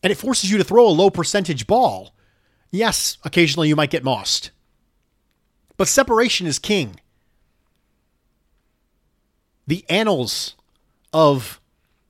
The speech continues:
wide receiver history are littered with tall wide receivers who couldn't get off press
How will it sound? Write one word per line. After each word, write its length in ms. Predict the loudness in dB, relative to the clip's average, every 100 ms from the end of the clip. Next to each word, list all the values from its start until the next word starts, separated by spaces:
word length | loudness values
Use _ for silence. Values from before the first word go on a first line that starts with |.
| -6
wide 240 | 0 2
receiver 320 | 2 0 0
history 380 | 0 -2 -4 -10 -4
are 120 | -4
littered 500 | 0 -2 0 -4 -10 _ _ _ _ _ _ _
with 160 | -6 -6
tall 280 | -2 0 2
wide 180 | 0 0
receivers 440 | -4 -4 -6 -8
who 120 | -10
couldn't 260 | -4 -4 -2
get 120 | -6
off 160 | -8 -12
press 380 | -12 -8 -10